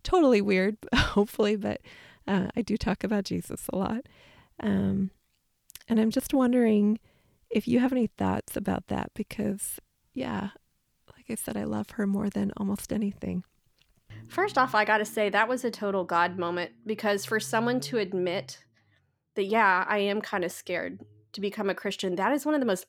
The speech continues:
Speaker 2: honest things I think I've ever heard. And that's a question I, I think I'm, I,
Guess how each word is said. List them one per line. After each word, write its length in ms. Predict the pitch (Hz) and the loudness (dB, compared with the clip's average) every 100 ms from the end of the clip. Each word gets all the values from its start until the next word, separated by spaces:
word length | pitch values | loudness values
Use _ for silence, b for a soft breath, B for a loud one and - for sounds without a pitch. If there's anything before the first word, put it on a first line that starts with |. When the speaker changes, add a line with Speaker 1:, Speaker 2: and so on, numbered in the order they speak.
| _ - | _ -2
Speaker 2:
honest 460 | 180 196 214 - | 0 0 -4 -8
things 580 | - 175 175 196 202 - _ _ _ _ _ _ _ | -6 -4 -2 -4 -6 -16 _ _ _ _ _ _ _
I 80 | 180 | -2
think 180 | 196 214 | 2 2
I've 120 | 190 | 4
ever 200 | 190 185 | 4 2
heard. 200 | 180 196 | 2 2
And 60 | 190 | 2
that's 140 | 220 403 | 0 0
a 40 | |
question 360 | - 262 247 226 | 2 2 2 2
I, 120 | - | 2
I 40 | 202 | 2
think 220 | 254 269 | 0 2
I'm, 160 | 262 226 | 2 2
I, 220 | 196 | -2